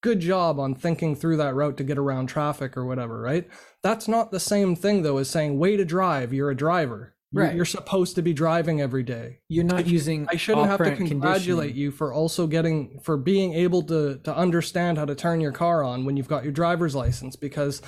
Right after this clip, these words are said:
Speaker 1: part of getting your driver's license is knowing how to turn the car on.
Speaker 2: Yeah.
Speaker 1: Like, you don't get two pats on the back for your license and for driving. <laughs> You
Speaker 2: Well,
Speaker 1: get it for your
Speaker 2: it's,
Speaker 1: driver's
Speaker 2: well,
Speaker 1: license.
Speaker 2: showing up on time is, yeah, that, that, that thing, like, where you,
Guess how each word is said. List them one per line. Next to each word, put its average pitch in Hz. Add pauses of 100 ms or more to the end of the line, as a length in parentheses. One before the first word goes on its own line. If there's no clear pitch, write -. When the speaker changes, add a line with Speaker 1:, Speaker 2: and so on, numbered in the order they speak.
(220)
Speaker 1:
part 202
of 185
getting 185
your 175
driver's 160
license 143
is 143
knowing 160
how 156
to 156
turn 143
the 143
car 196
on. 113 (480)
Speaker 2:
Yeah. 160
Speaker 1:
Like, 151
you 202
don't 208
get 208
two 208
pats 170
on 151
the 151
back 151
for 156
your 147
license 160
and 170
for -
driving. 160 (520)
<laughs> -
You -
Speaker 2:
Well, 185
Speaker 1:
get 185
it -
for -
your 151
Speaker 2:
it's, 147
Speaker 1:
driver's 185
Speaker 2:
well, 202
Speaker 1:
license. 143
Speaker 2:
showing 160
up 135
on 127
time 117
is, 110
yeah, 117
that, 110
that, 107
that 107
thing, 113
like, 104
where 104
you, 101